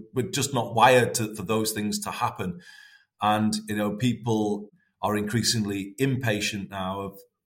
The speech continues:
the failure that they feel is inflicted upon them. So I don't think, you know, it, it is more, there's a deeper sense here of,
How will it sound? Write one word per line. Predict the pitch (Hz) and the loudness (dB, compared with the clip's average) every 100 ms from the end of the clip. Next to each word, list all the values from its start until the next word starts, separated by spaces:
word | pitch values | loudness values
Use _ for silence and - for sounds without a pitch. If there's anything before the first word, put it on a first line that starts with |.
| _ | _
the | 92 101 | -10 -6
failure | - 120 113 104 | 0 4 4 2
that | 98 101 - - - | -2 -4 -6 -18 -4
they | 110 | -2
feel | 110 113 107 | 0 0 0
is | 101 | 0
inflicted | 101 120 123 - 98 | -2 -2 -4 -6 -6
upon | 104 107 101 | -4 -4 -2
them. | 95 | -2
So | - 117 101 - - - - | 2 2 2 -6 -14 -20 -4
I | 120 | 0
don't | 131 143 | 4 4
think, | 135 135 - | 4 0 0
you | 120 | 2
know, | |
it, | 117 117 - _ - | 2 0 -8 _ -4
it | 131 | 2
is | 135 113 | 2 4
more, | 127 131 135 131 117 107 107 | 4 6 8 8 6 4 0
there's | 110 | -4
a | 117 | -2
deeper | 117 - 143 127 131 117 | -4 0 0 0 0 0
sense | - 123 113 107 - - | 2 2 2 0 -2 -2
here | 110 101 98 | -2 -2 -2
of, | 101 101 - | -2 -2 -4